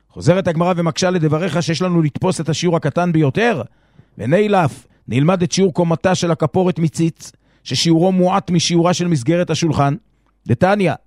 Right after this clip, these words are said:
שנינו בברייתא במסכת שבת בדף ס"ג עמוד ב', כיצד היה עשוי הציץ? ציץ דומה כמין טס, פח מרודד של זהב, ורחב שתי אצבעות, ומוקף מאוזן לאוזן של הכהן הגדול.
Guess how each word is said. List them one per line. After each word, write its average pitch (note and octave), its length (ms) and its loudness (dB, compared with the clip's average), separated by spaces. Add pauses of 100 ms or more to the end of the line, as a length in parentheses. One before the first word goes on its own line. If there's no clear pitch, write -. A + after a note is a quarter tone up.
(200)
שנינו F#3 300 2
בברייתא F#3+ 340 0
במסכת F3+ 440 -2
שבת F3 220 0
בדף E3+ 220 -2
ס"ג E3 480 -2
עמוד E3+ 300 0
ב', D#3+ 60 2 (560)
כיצד F3 380 0
היה F#3+ 240 2
עשוי F3+ 300 0
הציץ? - 560 -2 (320)
ציץ - 320 -6
דומה F#3 300 4
כמין F#3+ 300 2 (100)
טס, - 460 -2 (300)
פח - 260 0
מרודד F3 580 2
של E3+ 220 -2
זהב, C#3+ 440 2 (560)
ורחב D#3+ 500 2
שתי G3 300 -2
אצבעות, E3 640 0
ומוקף E3+ 520 2
מאוזן F#3 500 0
לאוזן F3+ 420 0
של F3+ 180 0
הכהן F3 320 2
הגדול. F#3 400 2